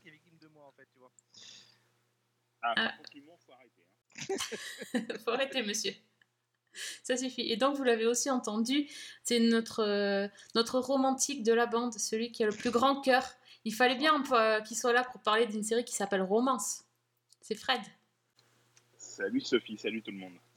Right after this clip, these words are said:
Speaker 1: Oh putain, mais c'est
Speaker 2: Et
Speaker 1: pas
Speaker 2: pas
Speaker 1: possible.
Speaker 2: salut Alex.
Speaker 1: <laughs> Mais c'est comment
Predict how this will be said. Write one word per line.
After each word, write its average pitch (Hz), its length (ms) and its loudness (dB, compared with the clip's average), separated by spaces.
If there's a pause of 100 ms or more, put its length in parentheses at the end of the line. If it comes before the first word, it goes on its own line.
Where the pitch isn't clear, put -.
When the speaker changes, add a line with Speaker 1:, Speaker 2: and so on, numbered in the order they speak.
(200)
Speaker 1:
Oh - 40 4 (100)
putain, 156 400 -14
mais 139 100 -20
c'est 107 100 -6
Speaker 2:
Et 104 60 0
Speaker 1:
pas - 60 -8
Speaker 2:
pas 151 80 4
Speaker 1:
possible. 135 220 -4
Speaker 2:
salut 123 160 -12
Alex. 110 220 -18 (1000)
Speaker 1:
<laughs> - 1200 -6
Mais 180 80 -6
c'est - 160 -8
comment 403 220 -14